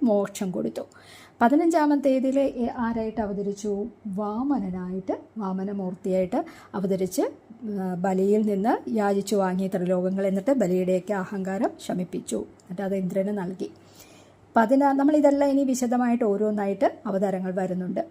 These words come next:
പതിനാറിലോ, പതിനാറാമത്തെ സർഗത്തിൽ ബ്രാഹ്മണദ്രോഹികളായ രാജാക്കന്മാരെയൊക്കെ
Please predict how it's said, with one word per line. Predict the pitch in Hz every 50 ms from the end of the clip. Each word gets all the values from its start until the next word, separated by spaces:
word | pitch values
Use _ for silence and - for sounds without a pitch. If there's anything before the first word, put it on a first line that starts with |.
| - -
പതിനാറിലോ, | 220 190 226 226 226 226 226 220 220 208 208 202 196 202 202 - - - - _ _ -
പതിനാറാമത്തെ | 190 185 196 208 202 202 214 202 196 190 214 202
സർഗത്തിൽ | 202 - 202 190 180 202 196 220 220 302 403 349
ബ്രാഹ്മണദ്രോഹികളായ | 247 208 185 180 185 190 196 202 196 196 202 196 185 - 202 190 196 190 190 190 190 185
രാജാക്കന്മാരെയൊക്കെ | 185 190 185 180 180 180 214 208 208 - 226 196 175 185 180 180 185 175 175 175 175 - 185